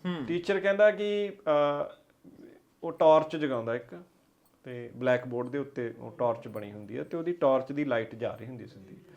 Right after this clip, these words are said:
Speaker 1: ਹੂੰ।
Speaker 2: ਟੀਚਰ ਇਹ ਪੜ੍ਹਾਉਂਦਾ ਹੈ ਸਟੂਡੈਂਟਸ ਨੂੰ ਕਿ ਜਿਹੜੀ, ਅਹ, ਲਾਈਟ ਹੈ, ਇਹ ਹਮੇਸ਼ਾ ਸਿੱਧੀ ਡਾਇਰੈਕਸ਼ਨ ਦੇ ਵਿੱਚ ਹੀ ਟਰੈਵਲ ਕਰਦੀ ਹੈ।
Speaker 1: ਹੂੰ।
Speaker 2: ਹੁਣ ਕੰਪਾਨੀ ਸਾਹਿਬ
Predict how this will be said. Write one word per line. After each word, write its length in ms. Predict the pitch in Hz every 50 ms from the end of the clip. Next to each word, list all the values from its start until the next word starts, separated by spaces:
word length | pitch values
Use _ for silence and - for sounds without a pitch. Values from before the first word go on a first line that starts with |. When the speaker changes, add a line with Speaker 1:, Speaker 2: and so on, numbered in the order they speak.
| -
Speaker 1:
ਹੂੰ। 180 | 180 170 147 123 - - - - _ _
Speaker 2:
ਟੀਚਰ 480 | 185 190 180 185 - 226 226 220 208 - - - -
ਇਹ 160 | 190 196 202
ਪੜ੍ਹਾਉਂਦਾ 400 | 202 208 208 214 196 180 160 143
ਹੈ 140 | 135 135 139
ਸਟੂਡੈਂਟਸ 640 | 139 - - _ - 143 131 135 131 127 127 -
ਨੂੰ 240 | 139 143 156 175 180 - - - - - - _
ਕਿ 100 | - 175
ਜਿਹੜੀ, 560 | 170 180 180 180 208 214 214 214 208 202 - - - _
ਅਹ, 360 | 160 165 156 151 147 143 143
ਲਾਈਟ 480 | 143 147 156 160 151 156 160 175 170 -
ਹੈ, 300 | 131 123 120 - - - _
ਇਹ 160 | 180 185 180
ਹਮੇਸ਼ਾ 720 | 175 165 165 165 165 165 - 196 190 190 190 190 190 190 190 -
ਸਿੱਧੀ 360 | - - 180 180 180 226 226
ਡਾਇਰੈਕਸ਼ਨ 460 | 180 196 180 165 - - - 165 160
ਦੇ 80 | 156 156
ਵਿੱਚ 220 | 147 143 147 151
ਹੀ 80 | 151 156
ਟਰੈਵਲ 400 | 151 160 151 139 131 123 120 113
ਕਰਦੀ 420 | - 110 101 - - 95 92 85
ਹੈ। 100 | - - - _ _ _
Speaker 1:
ਹੂੰ। 200 | 175 165 151 135 113 - - _ _ _ _ - - _ _ _ - -
Speaker 2:
ਹੁਣ 60 | 117
ਕੰਪਾਨੀ 420 | 117 123 113 117 117 117 123 127 127
ਸਾਹਿਬ 320 | 127 143 139 143 135 123